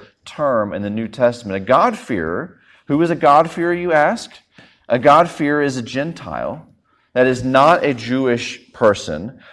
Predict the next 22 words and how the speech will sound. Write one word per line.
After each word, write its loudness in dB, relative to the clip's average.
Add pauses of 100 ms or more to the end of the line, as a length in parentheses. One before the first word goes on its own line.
(200)
who 2
loves 4
and -6
cares -4
about 2
the -2
God 2
of -4
Israel. -8 (800)
So -2
he 2
cares 4
about 6
the -6
God 6
of -6
Abraham, 0
Isaac, 0
and -6
Jacob. -2
He -6 (160)
listens 0